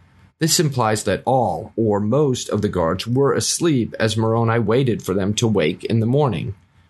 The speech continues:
Regardless of who or how many, the guards in question drank freely of the wine and soon became drunken and sleepy.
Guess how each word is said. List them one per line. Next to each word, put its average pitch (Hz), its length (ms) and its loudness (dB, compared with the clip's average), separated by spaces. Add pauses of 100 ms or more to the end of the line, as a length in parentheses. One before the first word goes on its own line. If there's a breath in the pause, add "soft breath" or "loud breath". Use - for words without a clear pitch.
(180 soft breath)
Regardless 160 600 0
of 107 140 0
who 123 420 2
or 101 220 0
how 107 200 0
many, 98 460 2 (240 loud breath)
the 110 100 -2
guards 135 380 0
in 160 120 2
question 104 520 0
drank 110 320 0
freely 127 420 0
of 123 140 -2
the 127 80 2
wine 87 400 0
and 113 240 2
soon 139 320 2
became 110 380 0
drunken 123 500 0
and 107 200 0
sleepy. 98 600 0